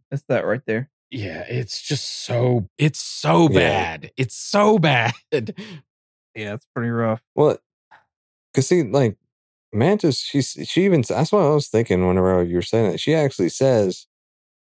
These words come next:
Speaker 3: that this is the part where Ultron teleports in and hits me.
Speaker 2: Mm-hmm.
Speaker 3: <laughs> So she knew it was coming. I'm like, "Why, why didn't you just move, like, five inches over?"
Speaker 1: Duck.
Speaker 3: And he just <laughs>
Speaker 2: Yeah, it's something to do with her, 'cause,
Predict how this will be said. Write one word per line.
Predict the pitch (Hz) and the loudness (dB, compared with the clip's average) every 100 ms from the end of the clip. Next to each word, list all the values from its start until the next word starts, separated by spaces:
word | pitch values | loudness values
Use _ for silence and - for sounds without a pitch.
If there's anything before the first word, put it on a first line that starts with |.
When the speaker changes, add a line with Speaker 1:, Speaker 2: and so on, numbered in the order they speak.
| _ | _
Speaker 3:
that | 98 82 | -2 2
this | 101 101 | 2 0
is | 92 | 0
the | 90 | -2
part | - 98 87 | 0 0 2
where | 87 85 85 - | 2 2 2 0
Ultron | 90 - 90 82 | 0 0 -2 0
teleports | 95 82 87 82 78 | 0 0 2 0 0
in | 90 82 | 0 0
and | 76 | -2
hits | 90 82 - | -4 -4 -10
me. | 85 - _ _ - | -20 -20 _ _ -6
Speaker 2:
Mm-hmm. | 139 127 110 - | -2 0 -2 -8
Speaker 3:
<laughs> | - 539 640 - - - | -12 -10 -8 -8 -12 -6
So | 107 | -2
she | 127 | 2
knew | 135 165 208 | 2 4 4
it | 156 | 4
was | 107 | 2
coming. | - 165 165 92 | 0 0 2 0
I'm | 92 104 | 0 0
like, | 101 90 - _ _ _ _ _ | 0 -2 -8 _ _ _ _ _
"Why, | - 104 123 | -2 0 2
why | 123 92 95 | 0 0 0
didn't | 101 113 120 | 2 2 2
you | 113 | 2
just | 113 | 2
move, | 101 123 104 | 2 2 2
like, | 85 - | -2 0
five | 90 92 | 0 0
inches | 98 87 85 | -2 -2 0
over?" | 85 71 73 _ _ _ _ | 0 -2 -10 _ _ _ _
Speaker 1:
Duck. | 143 131 - _ - | -2 -2 -4 _ -2
Speaker 3:
And | 101 | 0
he | 98 | 2
just | 98 92 | 0 -2
<laughs> | - - - - | -6 -14 -12 -10
Speaker 2:
Yeah, | 659 698 784 - - - - | -8 -8 -6 -2 2 2 2
it's | - - | 0 0
something | 320 349 226 | -2 0 0
to | 165 | 0
do | 143 156 | 2 2
with | 147 | 2
her, | 113 135 131 123 113 104 - _ | 0 0 2 2 0 -4 -12 _
'cause, | - 160 131 - | -4 -2 -2 -8